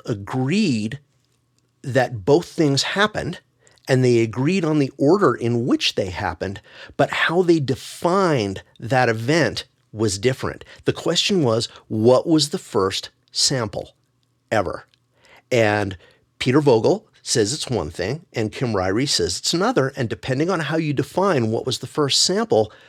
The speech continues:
they're both right. And whenever possible, we've tried to bring in those, um, those opinions. In some of the larger companies, it's been tricky, um, because, uh,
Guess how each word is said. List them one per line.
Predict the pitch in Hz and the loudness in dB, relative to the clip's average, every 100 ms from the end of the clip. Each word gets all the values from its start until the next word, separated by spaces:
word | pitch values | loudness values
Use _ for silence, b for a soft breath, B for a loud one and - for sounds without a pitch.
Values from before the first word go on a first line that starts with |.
| b - | b -2
they're | 139 | 0
both | 113 104 104 | 2 2 0
right. | 107 87 - - B B B - | -4 -6 -8 -16 B B B -4
And | 127 | 0
whenever | 120 117 117 | 2 2 0
possible, | 127 - 185 240 151 110 104 | 0 2 2 2 2 2 0
we've | 110 147 | -2 -4
tried | - 139 135 113 | -2 0 0 -2
to | |
bring | 101 110 110 110 107 | -4 -2 -2 -2 -4
in | 127 131 123 98 92 B B B B | 0 2 2 -2 -6 B B B B
those, | 104 98 104 110 110 113 110 104 - - | -12 -2 2 4 6 4 0 -2 -4 -4
um, | 120 107 101 101 101 98 92 _ | -4 -2 -2 -2 -4 -6 -10 _
those | 113 120 104 | -2 0 0
opinions. | 104 143 131 101 104 B B B - | -4 -4 -2 -4 -6 B B B -2
In | 151 131 | 2 2
some | - 156 | 2 2
of | 170 | 2
the | 156 | 2
larger | 113 104 127 147 | 2 2 0 -4
companies, | - 127 202 190 120 | -6 -4 -2 0 -2
it's | 117 - | -4 -8
been | 131 117 | -6 -6
tricky, | - 214 - - B B B - - | -4 -4 -4 -6 B B B -8 -2
um, | 127 123 123 120 127 117 | 0 2 2 0 -4 -6
because, | 120 107 - 135 127 127 120 - - | -6 -4 -2 0 2 2 0 -2 -2
uh, | 120 113 110 | 0 2 0